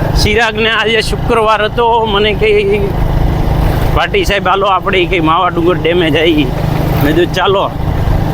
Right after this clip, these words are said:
ભાઈ, આપણે બે ભાઈ જઈએ ડેમે." બરોબર, આ છે અમારું મોટા કુટોડા ગામ, નેપાળી બાપુની મઢી વિસ્તાર.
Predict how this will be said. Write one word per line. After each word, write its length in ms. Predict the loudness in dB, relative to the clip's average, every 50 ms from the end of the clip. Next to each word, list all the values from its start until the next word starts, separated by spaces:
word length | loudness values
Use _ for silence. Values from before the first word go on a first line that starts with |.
| -2 0 0
ભાઈ, 180 | 0 0 0
આપણે 300 | 0 0 -2 -2 -2 -2
બે 240 | 0 2 2 2 2
ભાઈ 240 | 0 0 0 0 0
જઈએ 280 | 0 0 0 0 0
ડેમે." 520 | 0 2 2 2 2 2 2 0 0 0 -2 -2 -2 -2 -2 -2 -2 0 0 0 0 0 0 0 0 0 0 0 2 2 2 2 2 2 2 2 2 2 2
બરોબર, 400 | 2 2 0 0 0 0 0 0 -2 -2 0 0 0 0 2 2 2 2 2 2 2 2 2 2 2
આ 200 | 2 0 0 0
છે 280 | -2 -2 -2 0 2 2
અમારું 440 | 2 2 0 0 2 2 2 2 2
મોટા 300 | 0 0 0 0 -2 -2
કુટોડા 520 | 0 0 0 0 2 2 2 2 0 0
ગામ, 420 | -2 0 0 0 0 -2 -2 -4 -4 -2 0 0 0 0 -2 -2 0 0 0 0 0 0 0 0 0 0 2 2 2 4 4 4 4 4 4 2 2 2 2
નેપાળી 460 | 2 2 0 0 0 0 0 0 0 0
બાપુની 480 | 0 0 0 0 0 0 0 2 2
મઢી 340 | 2 2 2 0 0 0 2
વિસ્તાર. 520 | 2 2 0 0 -2 -2 0 0 0 0